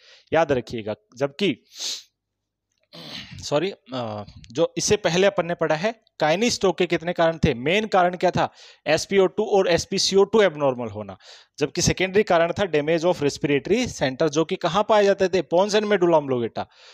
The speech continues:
देखो, दोनों में थोड़ा सा चेंज है, यहाँ पे रेस्पिरेटरी सेंटर डैमेज होंगे pons and medulla oblongata के, तो ही हो जाएगा। लेकिन यहाँ पे क्या होगा डियर, pons and medulla oblongata पूरा डैमेज होगा, तब जाकर के बियोट्स रेस्पिरेशन होगा। तो इसके कारण है pons and medulla oblongata डैमेज, इंक्रीज आईसीपी और ओपियोइड की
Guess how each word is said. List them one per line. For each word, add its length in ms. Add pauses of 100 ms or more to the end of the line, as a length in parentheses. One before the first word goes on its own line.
(140)
देखो, 180
दोनों 320
में 80
थोड़ा 320
सा 100
चेंज 280
है, 180 (640)
यहाँ 240
पे 80
रेस्पिरेटरी 540
सेंटर 460
डैमेज 340
होंगे 300
pons 340
and 100
medulla 220
oblongata 520
के, 80
तो 180
ही 80
हो 180
जाएगा। 360 (300)
लेकिन 220
यहाँ 340
पे 140
क्या 160
होगा 180
डियर, 220 (100)
pons 260
and 180
medulla 220
oblongata 460 (100)
पूरा 200
डैमेज 320
होगा, 180
तब 220
जाकर 320
के 100
बियोट्स 400
रेस्पिरेशन 560 (220)
होगा। 300 (340)
तो 80
इसके 200
कारण 280
है 100
pons 320
and 100
medulla 340
oblongata 320
डैमेज, 380
इंक्रीज 400
आईसीपी 440
और 180
ओपियोइड 400
की 240